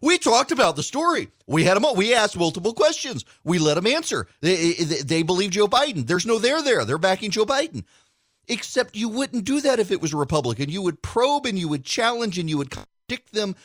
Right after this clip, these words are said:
with your version of the facts. There was an, an F B I investigation, Christine Blasey Ford. You say there was none. You say we should rely on the New York Times for, for this information.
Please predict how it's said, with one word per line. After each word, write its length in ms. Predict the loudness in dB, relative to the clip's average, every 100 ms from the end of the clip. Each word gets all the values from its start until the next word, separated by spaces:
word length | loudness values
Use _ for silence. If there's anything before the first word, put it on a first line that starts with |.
| _
with 180 | -2 -2
your 200 | -2 -2
version 300 | 0 0 -2
of 40 | -6
the 80 |
facts. 240 | -2 -2 -2
There 160 | -6
was 380 | -4 0 2 2
an, 180 | 0 -2
an 280 | 0 0 0 -2
F 180 | -4
B 120 | -2 0
I 120 | 0
investigation, 680 | 0 -4 -6 -8 -6 -8 -8
Christine 320 | -10 -8 -8
Blasey 240 | -6 -8
Ford. 220 | -10 -10
You 120 | -10 -10
say 180 | -8
there 120 | -6 -6
was 160 | -6
none. 340 | -4 -4 -6 -14 _ _ -6
You 140 | -4
say 220 | 0 -2
we 100 | 0
should 180 | -4 -2
rely 360 | 0 2 2 0
on 100 | -2
the 80 |
New 80 | -2
York 240 | 0 -2 -2
Times 440 | -2 0 -2 -6
for, 220 | -4 -4
for 220 | -2 -4
this 300 | -2 0 -2 -4
information. 680 | -6 -4 -4 -4 -6 -8